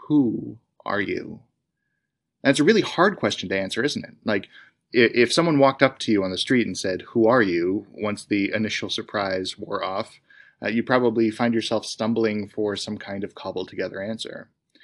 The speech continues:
I-, if you remember, um, in Alice in Wonderland, um, you, you might recall the scene between Alice and the caterpillar where the caterpillar repeatedly asks, "Who are you?" And Alice is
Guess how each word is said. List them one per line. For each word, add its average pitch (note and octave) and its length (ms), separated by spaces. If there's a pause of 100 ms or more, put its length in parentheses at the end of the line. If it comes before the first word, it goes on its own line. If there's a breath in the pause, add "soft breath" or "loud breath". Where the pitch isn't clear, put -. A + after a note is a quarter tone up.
(340 soft breath)
I-, C3+ 120
if C#3+ 200
you C#3+ 80
remember, C#3+ 600
um, G#2 280
in G2+ 140
Alice B2 300
in A2 120
Wonderland, G2 580 (460 soft breath)
um, G2+ 480 (120)
you, B2+ 200
you A#2+ 180
might B2 220
recall A2+ 320
the G#2 120
scene A2 380
between G#2+ 300
Alice G#2+ 340
and G2 80
the F#2+ 60
caterpillar A2 560
where F#2+ 80
the F#2+ 80
caterpillar A2+ 500
repeatedly G#2+ 560
asks, - 460 (160)
"Who A#2 1000
are A#2 340
you?" B2+ 720 (540 soft breath)
And - 140
Alice G#2+ 340
is - 240